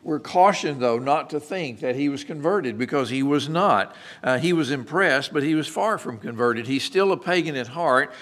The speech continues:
because chapter three and verse one says that he set up an enormous image of gold on the plain of Dura and wanted everyone to bow down to it. Now we wonder, why did he do that after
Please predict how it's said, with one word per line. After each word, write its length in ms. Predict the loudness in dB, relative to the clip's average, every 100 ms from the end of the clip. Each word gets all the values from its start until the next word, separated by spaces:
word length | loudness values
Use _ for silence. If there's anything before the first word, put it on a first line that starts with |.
| -16 -4
because 400 | -2 2 2 0 -10 -20 -14
chapter 360 | 2 4 4 0
three 220 | -2 -2
and 80 | 2
verse 260 | 2 2 0
one 280 | -2 -2
says 300 | -2 -2 0
that 100 | -2
he 140 | -2 -4
set 280 | 0 2 4
up 200 | 4 2
an 140 | -8
enormous 600 | -4 0 2 2 -2 -4 -4
image 440 | 0 0 -2 -4
of 220 | -6 2
gold 420 | 6 6 6 2
on 140 | -2 -6
the 80 | -6
plain 300 | -6 -6 -6
of 120 | 2
Dura 380 | 4 4 0 -8 -20 _ _ _ _ _ _ _ _ _ _ _ _ -16 -6
and 180 | 0
wanted 260 | 2 2 2
everyone 600 | 6 6 8 4 2 0
to 80 | -2
bow 480 | 0 2 4 2 -4 -6
down 520 | -4 -2 -4 -8 -12 -8
to 260 | -4 -4
it. 160 | -6 -12 -20 -20 _ _ -20 -20 _ _ _ _ _ _ _ _ _ -2
Now 120 | 0
we 80 | 2
wonder, 280 | 2 2
why 280 | 2 4 4
did 160 | 4 2
he 80 | 0
do 260 | 6 6
that 400 | 6 2 0 -2
after 680 | -2 -2 -2 -8 -4 -4 -6